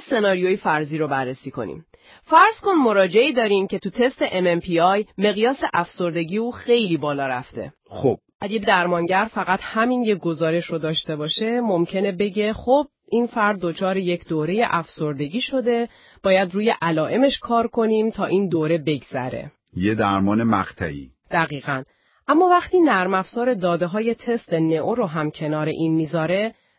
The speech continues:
Speaker 1: درمانگر متوجه می‌شه که این مراجع تو عامل روان رنجوری از تست نئو هم نمرهٔ بسیار بالایی داره، به خصوص تو زیر مجموعهٔ آسیب پذیری در برابر استرس.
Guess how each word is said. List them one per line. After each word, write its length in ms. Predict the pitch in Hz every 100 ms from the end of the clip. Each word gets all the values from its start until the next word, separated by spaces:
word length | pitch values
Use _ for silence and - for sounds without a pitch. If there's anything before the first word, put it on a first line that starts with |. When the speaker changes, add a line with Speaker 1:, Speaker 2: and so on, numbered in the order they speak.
| -
Speaker 1:
درمانگر 520 | 196 208 208 220 247
متوجه 640 | 247 226 220 190 185 233
می‌شه 240 | 226 247 247
که 160 | 254 -
این 180 | 233 233
مراجع 540 | 196 170 165 160 190
تو 180 | 185 180 -
عامل 400 | 165 165 185 196
روان 440 | 160 160 156 160
رنجوری 440 | 165 165 165 208
از 180 | 262 180
تست 320 | - 180 -
نئو 400 | 170 160 156 170
هم 200 | 175 190
نمرهٔ 380 | 185 165 151 170
بسیار 440 | 175 170 175 156 147
بالایی 440 | 139 143 156 175
داره، 320 | 147 139 131 - _ _ -
به 100 | 202
خصوص 400 | 262 240 262 -
تو 100 | 226
زیر 300 | 160 175 165
مجموعهٔ 520 | 156 156 165 170 190
آسیب 440 | - 170 - 165
پذیری 520 | - 160 139 160 156
در 220 | 156 143 143
برابر 420 | 147 143 151 160
استرس. 840 | 120 151 - 156 147 131 - _